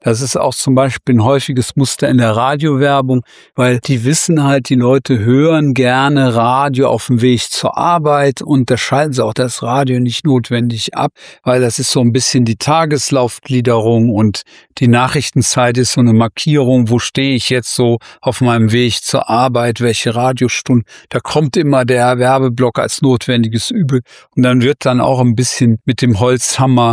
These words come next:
die Werbebotschaft auch reingetrichtert. Und hier sehen wir halt, dass auch in der Werbewissenschaft das Attention-Thema und Hauptsache auf dem Schirm sein,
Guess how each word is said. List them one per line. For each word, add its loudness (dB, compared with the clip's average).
die 0
Werbebotschaft 0
auch -2
reingetrichtert. -2
Und 0
hier 2
sehen 2
wir 2
halt, 2
dass -2
auch 0
in 2
der 0
Werbewissenschaft 0
das 0
Attention-Thema 0
und 0
Hauptsache -2
auf -4
dem 0
Schirm 2
sein, 2